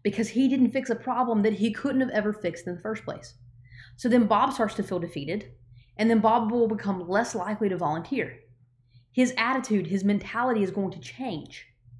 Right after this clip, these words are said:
We don't want to do that. Bob's the type of employee we want. So then what do we do? Well, we as a leader have to be responsible. We have to set expectations with our team that they come into meetings,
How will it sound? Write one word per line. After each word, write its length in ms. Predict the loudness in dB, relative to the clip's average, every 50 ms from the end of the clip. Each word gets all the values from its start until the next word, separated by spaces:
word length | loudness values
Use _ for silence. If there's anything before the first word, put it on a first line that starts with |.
| -20 -20 -20 -20 -20 -20 -20 -20 _ -20 -20 -20 -20 -20 -12 -4
We 140 | 0 2 4
don't 120 | 4 6
want 160 | 6 4 4 4
to 60 | 4
do 80 | 2
that. 280 | 2 0 -4 -8 -14 -16 -10 -4
Bob's 360 | 0 0 0 0 0 -2 -4
the 60 | -2
type 180 | -2 0 0 0
of 100 | 0 -2
employee 360 | -2 -2 -2 -2 0 0 2
we 140 | 2 2 0
want. 260 | 0 0 0 -2 -4 -8 -16 -20 -20 -20 -20 -20 -20 -20 -20 -20 -20 -20 -20 -20 -20 -12
So 140 | -6 -2
then 180 | 0 2 2 4
what 140 | 2 2 2
do 80 | 0
we 100 | -2 -2
do? 200 | -2 -2 -2 -4 -4 -8 _ _ _ _ _ _ _ _ _ _ _ _ _ _ _ _ _ _ _ _ _ _ _ -20 -20 _ -20 -12 -6
Well, 320 | -2 -2 -2 -2 -4 -8 -10
we 440 | -6 -2 2 4 4 6 4 4 2
as 160 | 0 0 0
a 60 | 2
leader 300 | 2 2 2 2 2 0
have 220 | 0 -2 -6 -8 -8
to 60 | -6
be 120 | -6 -6
responsible. 580 | -6 -6 -8 -10 -10 -12 -12 -16 -20 -20 -20 _ _ _ _ _ _ _ _ _ _ _ _ _ _ _ -20 -20 -20 -14 _ 0
We 120 | 2 4 6
have 140 | 4 4 4
to 60 | 2
set 200 | 0 0 2 2
expectations 640 | 2 2 0 -2 -6 -4 -2 -4 -2 -2 -4 -4 -4
with 120 | -2 -2 -2
our 100 | -2 -4
team 280 | -4 -4 -6 -6 -6 -12 _ _ _ _ _ _ _ _ _ _ _ _ _ _ _ _ _ _ -20 -20 -18 _ -2
that 160 | -2 0 2
they 160 | 4 4 4
come 180 | 6 6 6 6
into 180 | 6 6 4
meetings, 380 | 4 4 2 2 0 -2 -4